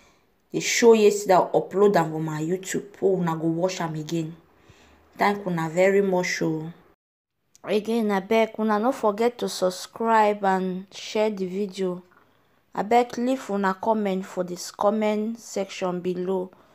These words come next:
Wetin una think about this video? Wetin I dey talk na the truth or wetin I dey talk na lie? No forget to subscribe and turn on the ve-, bell notification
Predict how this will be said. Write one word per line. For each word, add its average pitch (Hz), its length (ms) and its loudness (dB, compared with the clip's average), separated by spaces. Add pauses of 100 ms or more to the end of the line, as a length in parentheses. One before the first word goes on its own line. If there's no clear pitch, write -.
(260)
Wetin 240 320 0
una 208 160 2
think 233 340 -4
about 208 400 4
this 220 240 -8
video? 190 500 -6 (640)
Wetin 240 280 -2
I 226 60 6
dey 202 160 4
talk 233 280 2
na 214 160 2
the 196 140 0
truth 240 480 -4 (120)
or 202 480 0 (360)
wetin 233 300 -2
I 214 60 4
dey 196 120 2
talk 208 300 0
na 196 220 0
lie? 185 580 2 (1400)
No - 140 0
forget 214 360 -2
to 180 80 -4
subscribe 214 760 0
and 180 360 0 (480)
turn 220 200 0
on 220 160 2
the 185 100 -6
ve-, 196 320 0
bell 208 300 2
notification 190 1040 -4